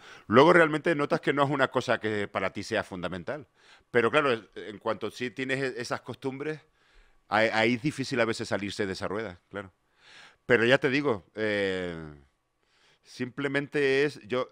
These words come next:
eh, a, a, a mí me daría mucha pena considerar do-, tener que demonizar el alcohol. Por eso te digo que me parece fa-, fantástico eso, pero no,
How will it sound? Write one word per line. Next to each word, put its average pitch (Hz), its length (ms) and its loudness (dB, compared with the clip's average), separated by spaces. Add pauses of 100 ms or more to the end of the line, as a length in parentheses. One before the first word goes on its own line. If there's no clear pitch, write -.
(100)
eh, 98 600 -4 (220)
a, 101 240 -4
a, 82 720 -10
a 95 40 -8
mí 107 120 -8
me 131 120 -6
daría 156 280 0
mucha 143 260 -4
pena 127 260 -2
considerar 113 680 -6
do-, 107 200 -4 (240)
tener 117 300 -4
que 120 160 -4
demonizar 104 680 -6
el 98 100 -6
alcohol. 101 380 -8
Por 98 160 -8
eso 107 140 -8
te 104 100 -8
digo 117 200 -4
que 92 260 -6 (560)
me 101 140 -6
parece 107 320 -4
fa-, 127 260 -2
fantástico 127 680 -4
eso, 190 300 -10 (380)
pero 117 280 0
no, 120 400 -2